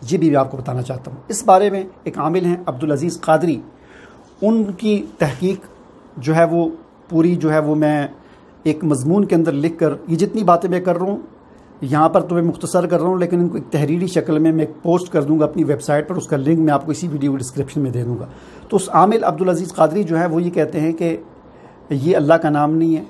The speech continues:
कोई खुदा का नाम नहीं है। बाज़ लोग कहते हैं किसी मुवक्किल का नाम है, बाज़ कहते हैं किसका, किसका नाम है, वो कहते हैं किसी का नाम नहीं है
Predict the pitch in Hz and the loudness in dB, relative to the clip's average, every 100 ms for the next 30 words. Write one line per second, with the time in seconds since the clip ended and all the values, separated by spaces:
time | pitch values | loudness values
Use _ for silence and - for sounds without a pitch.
0 | - 160 156 156 151 151 156 147 151 151 | -8 -6 -4 2 2 4 2 0 0 0
1 | 143 175 - - - - 151 160 156 156 | -2 -6 -12 -20 -20 -2 4 4 4 -2
2 | 160 151 160 151 170 160 143 143 156 151 | -2 -2 0 -2 -4 -6 -4 -2 -2 0
3 | 147 143 143 135 147 143 156 160 147 135 | 0 0 0 2 0 0 -4 -2 -2 -4
4 | 147 165 160 143 - 147 139 139 139 151 | -6 -6 -6 -4 0 0 0 -2 -4 -4
5 | 185 214 220 214 - 220 170 139 139 135 | -2 0 -2 -4 -4 0 0 0 -2 -4
6 | 127 | -6